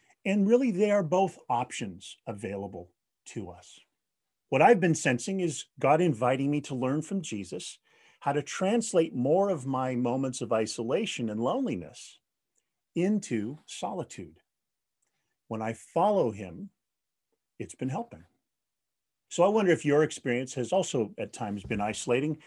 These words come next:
And if so, I pray that you'll find your way to noticing the presence of God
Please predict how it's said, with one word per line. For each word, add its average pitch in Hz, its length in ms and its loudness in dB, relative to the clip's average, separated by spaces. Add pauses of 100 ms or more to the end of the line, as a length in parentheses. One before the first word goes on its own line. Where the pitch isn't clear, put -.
(340)
And 151 80 2
if 139 80 0
so, 180 200 6
I 170 140 8
pray 180 300 6
that 175 120 2
you'll 156 160 0
find 190 440 2
your 165 140 2
way 104 220 0
to 151 120 -4
noticing 196 680 2
the 180 80 -2
presence 139 480 -4
of 131 180 -6
God 139 380 0